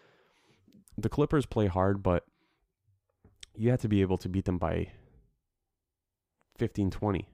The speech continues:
right? They didn't have Kawhi, they didn't have Paul George. So you had to, you had to beat them by a lot more than, than what they did. I mean, at the end of the day, all that counts is wins, but yeah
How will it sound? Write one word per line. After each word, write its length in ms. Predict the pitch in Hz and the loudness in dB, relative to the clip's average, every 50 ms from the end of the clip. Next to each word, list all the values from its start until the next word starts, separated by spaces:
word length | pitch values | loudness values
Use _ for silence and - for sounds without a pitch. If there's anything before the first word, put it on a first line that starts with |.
| _ _ - | _ _ -6
right? 240 | 92 92 95 - - _ _ _ _ - | -4 -4 -4 -4 -6 _ _ _ _ -6
They 80 | - | -2
didn't 160 | 92 95 92 | -2 0 0
have 180 | 92 92 92 - | 0 -2 -4 -4
Kawhi, 320 | - 101 101 104 107 104 | -4 -2 0 2 2 2
they 60 | 101 92 | 2 2
didn't 200 | 92 92 90 87 | 2 0 0 0
have 280 | 87 90 87 87 85 - - - - - - - - - - - - - | 0 0 0 -2 -2 -4 -6 -12 -12 -14 -16 -20 -20 -20 -20 -20 -12 -6
Paul 220 | - 98 92 95 | -2 0 0 0
George. 480 | 92 95 101 98 101 104 110 107 - - - - - - - - - - - - - - - - | 0 0 2 2 4 2 2 0 -4 -12 -12 -12 -12 -12 -12 -12 -12 -14 -14 -16 -18 -18 -18 -12
So 580 | - - 95 95 95 95 95 92 92 85 - - _ _ - | -4 -2 0 2 2 2 2 2 2 0 -2 -6 _ _ -8
you 140 | 98 104 113 | -2 0 0
had 120 | 110 - | 0 0
to, 400 | - 101 98 98 95 92 92 90 - _ _ _ _ _ _ _ _ _ _ _ _ - | 0 0 2 2 2 0 -2 -4 -8 _ _ _ _ _ _ _ _ _ _ _ _ -2
you 80 | 107 | -2
had 80 | 107 - | -2 -2
to 60 | 107 | 0
beat 200 | 101 104 101 - | 0 0 0 0
them 100 | 95 92 | 0 0
by 100 | 90 90 | 2 2
a 60 | 85 | 2
lot 200 | 87 98 95 85 | 2 2 2 2
more 180 | 85 95 95 92 | 2 2 2 2
than, 240 | 90 90 90 65 80 | 2 2 0 0 0
than 160 | - 90 90 | 0 0 0
what 100 | 90 85 | 0 0
they 140 | - 85 82 | -2 -2 0
did. 300 | 87 92 92 85 82 - - - _ - - | 0 0 0 0 -2 -6 -18 -20 _ -8 -4
I 60 | 92 | -2
mean, 120 | 90 85 | -2 0
at 80 | 87 85 | -2 -2
the 80 | - 101 | 0 0
end 100 | 95 90 | 0 2
of 120 | 90 87 | 2 2
the 40 | 92 | 2
day, 100 | 95 90 | 2 2
all 180 | 85 85 87 | 0 0 -2
that 260 | 87 90 87 85 85 - | -2 -2 -4 -4 -4 -4
counts 220 | - 90 87 - | -2 -2 -2 0
is 120 | 87 82 | -2 -2
wins, 280 | 82 92 95 90 87 82 | 0 2 2 2 0 0
but 240 | - 82 82 85 _ _ _ _ _ _ _ _ _ _ _ _ _ - | -2 -2 -2 -2 _ _ _ _ _ _ _ _ _ _ _ _ _ -4
yeah 180 | 110 110 104 | -2 -2 -2